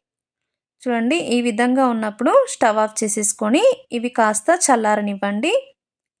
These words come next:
ఇప్పుడు ఒక మిక్సీ జార్ని తీసేసుకొని మనము ముందుగా వేయించి పెట్టుకున్న పప్పుల్ని ముందుగా గ్రైండ్ చేసేసుకొని పెట్టుకోవాలి. మూత పెట్టేసుకొని ఇది కాస్త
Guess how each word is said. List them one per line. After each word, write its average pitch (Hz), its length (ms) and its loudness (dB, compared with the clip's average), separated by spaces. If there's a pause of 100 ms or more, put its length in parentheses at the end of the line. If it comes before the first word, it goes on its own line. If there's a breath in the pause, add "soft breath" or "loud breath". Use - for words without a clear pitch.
(560)
ఇప్పుడు 285 340 2 (220)
ఒక 269 120 0
మిక్సీ 254 460 0
జార్ని 233 360 2
తీసేసుకొని 233 720 -2 (520)
మనము 240 320 -2 (140)
ముందుగా 269 320 4
వేయించి 240 360 0
పెట్టుకున్న 233 600 0 (160)
పప్పుల్ని 226 520 0 (760)
ముందుగా 247 380 2 (120)
గ్రైండ్ 226 300 0
చేసేసుకొని 214 640 -2 (280)
పెట్టుకోవాలి. 208 680 0 (1700)
మూత 269 260 -2
పెట్టేసుకొని 240 640 0 (420)
ఇది 240 180 -6
కాస్త 220 380 2